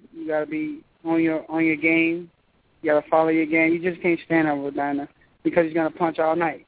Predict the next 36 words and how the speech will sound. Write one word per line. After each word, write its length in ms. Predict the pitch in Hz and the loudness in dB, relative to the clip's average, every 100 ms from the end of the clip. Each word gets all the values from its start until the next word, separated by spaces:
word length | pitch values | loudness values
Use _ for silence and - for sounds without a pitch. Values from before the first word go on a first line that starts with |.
| _ | _
You 120 | 160 | -6
know, 120 | 151 151 | -2 -2
he's 100 | 151 | -4
gonna 180 | 160 147 | -4 -6
punch, 360 | - 170 165 - - _ _ _ _ | -2 -2 -2 -6 -16 _ _ _ _
and, 400 | 165 165 160 147 - _ | 4 6 4 0 -10 _
and 120 | 165 156 | -4 4
that 160 | 175 180 - | 4 2 0
shook 200 | 262 226 - 190 | 2 2 -4 -8
Mayweather 360 | 175 165 165 | -6 -2 -2
a 60 | 156 | -4
little 260 | 156 160 156 | -4 -6 -6
bit, 260 | 151 147 | -8 -10
you 140 | 165 165 | -8 -6
know. 320 | 160 160 160 - _ _ - | -4 -6 -8 -12 _ _ -14
And 140 | 214 233 | -6 -4
you 100 | 247 | -4
can 180 | 226 | -4
tell 360 | 190 214 196 190 | -4 0 2 2
after 380 | 156 175 - 175 | 2 0 0 -6
the 100 | 156 - | -4 0
fight, 380 | 160 160 160 - | 0 0 -4 -8
after 220 | 165 160 | -6 -6
the 40 | 160 | -4
fight 160 | 165 | -2
was 160 | 165 160 | -2 0
over, 400 | 160 156 151 147 | 0 0 -4 -8
Mayweather 440 | 135 160 165 165 | -6 -2 2 2
was 200 | 160 160 | 0 -4
worried 460 | 160 165 175 165 156 | -4 0 2 2 0
a 80 | 156 | -2
little 160 | 160 | -2
bit 180 | 151 160 | -2 -4
because, 320 | 165 - 180 170 - _ _ _ _ _ | -4 -4 -4 -4 -14 _ _ _ _ _
you 160 | 180 | 2
know, 360 | 185 185 180 160 | 4 6 4 0